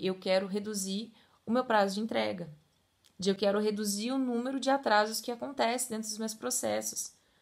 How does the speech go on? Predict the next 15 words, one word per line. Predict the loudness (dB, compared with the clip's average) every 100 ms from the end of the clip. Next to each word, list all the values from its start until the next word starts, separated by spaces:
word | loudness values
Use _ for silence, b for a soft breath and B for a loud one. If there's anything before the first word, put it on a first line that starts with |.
| b b
né? | -6 -4
E | -2 0
isso | 0
é | 0
um |
pilar | 2 2 4
muito | 2 0
importante, | -4 -8 -2 -2 -2 -6 b b b
principalmente | -4 0 0 -2 -2 -2 0 0 0 -2
quando | -2 -2
o | 0
meu | 0 0
valor | 0 -2 0 -2 -6 _ _ _
é | -2 -2
agilidade | -2 -4 -6 -4 -4 -4 -10